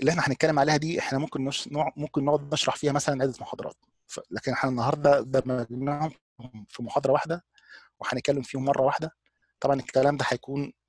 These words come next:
فيه كميه معلومات كبيره، لكن انا بحاول بقدر الامكان ان انا ح-، يعني اتكلم بس في الخطوط العريضه بس، مش هت-، مش هدخل في ايه بعمق. ففي كل حاجه هنتكلم على الورك فلو والبروسيس اللي بن-،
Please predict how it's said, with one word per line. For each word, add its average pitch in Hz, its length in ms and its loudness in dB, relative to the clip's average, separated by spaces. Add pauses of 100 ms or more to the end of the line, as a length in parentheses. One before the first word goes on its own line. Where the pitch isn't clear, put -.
فيه - 160 -10
كميه 131 380 -2
معلومات 123 280 -6
كبيره، 135 340 -4 (360)
لكن - 200 -6
انا 143 100 0
بحاول 139 280 0
بقدر 147 280 0
الامكان 131 280 -2
ان 139 100 -2
انا 143 120 -2
ح-، - 200 -4 (400)
يعني 135 280 -2
اتكلم 151 480 0
بس - 260 -4 (140)
في - 120 -16
الخطوط 123 580 -10
العريضه 127 360 0
بس، - 340 -14 (460)
مش 113 220 -10
هت-، - 120 -8
مش - 160 -4
هدخل - 240 -4
في - 140 -14 (260)
ايه 123 300 -4
بعمق. 104 280 -8 (1800)
ففي - 540 2
كل 190 180 4
حاجه 185 300 4
هنتكلم 170 400 2
على 131 80 4
الورك 139 240 -2
فلو 147 200 -4
والبروسيس 151 520 -2
اللي 120 140 -8
بن-، 117 240 -6